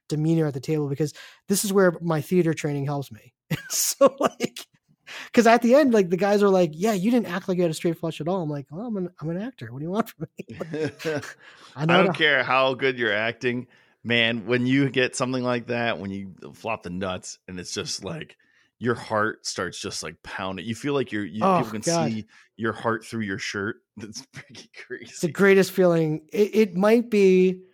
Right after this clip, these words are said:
Speaker 1: if you have to rank the greatest feelings you've ever experienced, that's,
Speaker 2: Yeah.
Speaker 1: it's gotta be up there in the top five. Like, in, when you know you have the nuts at a,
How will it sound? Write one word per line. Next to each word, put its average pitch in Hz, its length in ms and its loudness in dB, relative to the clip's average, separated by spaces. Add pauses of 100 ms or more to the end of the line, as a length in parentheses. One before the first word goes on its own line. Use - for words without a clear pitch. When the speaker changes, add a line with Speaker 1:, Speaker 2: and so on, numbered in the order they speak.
(760)
Speaker 1:
if 165 180 -6
you 185 80 6
have 208 100 0
to 214 100 2
rank 175 320 4
the 170 80 -2
greatest 160 380 0
feelings 156 360 -2
you've 147 160 -4
ever 151 240 -4
experienced, 147 600 -6 (180)
that's, 143 540 -6
Speaker 2:
Yeah. 92 240 -4
Speaker 1:
it's - 20 -14
gotta 139 260 -6
be 127 300 -10
up 127 180 -14
there 131 120 -12
in 127 60 -10
the 127 80 -12
top - 240 -16
five. - 240 -18
Like, 143 180 -8
in, 156 180 -4 (280)
when 151 140 -4
you 165 120 0
know 170 140 4
you 175 160 4
have 165 160 0
the 160 60 -2
nuts 151 340 -4
at 139 100 -8
a, 135 80 -8